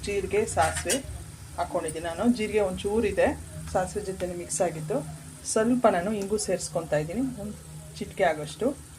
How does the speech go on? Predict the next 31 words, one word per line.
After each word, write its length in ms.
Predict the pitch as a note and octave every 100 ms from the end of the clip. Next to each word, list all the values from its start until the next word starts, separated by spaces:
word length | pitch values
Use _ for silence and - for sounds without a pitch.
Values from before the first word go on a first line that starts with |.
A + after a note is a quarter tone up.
| - - - G3+
ಯಾಕಂದರೆ 320 | G3 G#3 G3
ನಮಗೆ 200 | F3 F#3+ C#4
ಪುಳಿಯೋಗರೆ 360 | A#3+ F#3+ F#3+ G#3 G#3 - - -
ಪೌಡರ್ಗಳು 460 | F#3+ F#3 F3+ F3+ F#3 E3+
ಇರೋದ್ರಿಂದ 460 | F3+ F#3 E3+ D#3+ G#3+ - - - - -
ಸ್ವಲ್ಪ 340 | F#3+ G#3+ A#3+ A#3+ -
ಸೇರಿಸ್ಕೊತಾ 500 | E3 - D#3 D#3 D#3
ಇದ್ದೀನಿ. 200 | D#3 A3+ D4 - -
ಒಂದು 100 | -
ಸ್ವಲ್ಪ 260 | A3 B3+ C4 F#3
ಅರಿಶಿನ, 220 | D#3+ - E3+
ಯಾಕಂದರೆ 260 | E3+ F#3 F3+
ನಾವು 120 | E3+ - - - - - F#3+
ಅವಲಕ್ಕಿ 300 | F#3+ A#3 A#3+ G#3
ಕಲಸೋದ್ರಾಗೂ 580 | E3+ - F#3+ F#3+ F#3+ F#3
ಹಾಕಿರೋದ್ರಿಂದ 520 | D#3+ - F3 E3 E3+ C#4 - -
ಸ್ವಲ್ಪ 280 | F#3 F3+ - C4 - - - - B3+
ಉಪ್ಪು, 180 | B3 C#4
ಒಂಚೂರು 420 | B3 - C4 D4 C4+
ಕಾಲು 260 | F3+ E3+ A3+
ಟೀ 80 | C4 B3
ಸ್ಪೂನ್ 160 | G#3+ F3+
ಆಗೋಷ್ಟು 220 | E3 -
ತೊಗೊತಾ 260 | D#3+ D#3+ D3+
ಇದ್ದೀನಿ. 160 | D#3 D#3+
ಯಾಕಂದರೆ 220 | E3 F3+
ನಾವು 100 | F3 D3+
ಅವಲಕ್ಕಿಗೆ 380 | E3 G3 G3+ E3+
already 240 | D#3+ F3 F3+ F#3
ಸೇರಿಸಿರೋದ್ರಿಂದ 680 | F3 G3 A3+ E3+ D#3+ D#3 F#3 B3+ - - - - -
ಸ್ವಲ್ಪ 340 | - A3+ B3+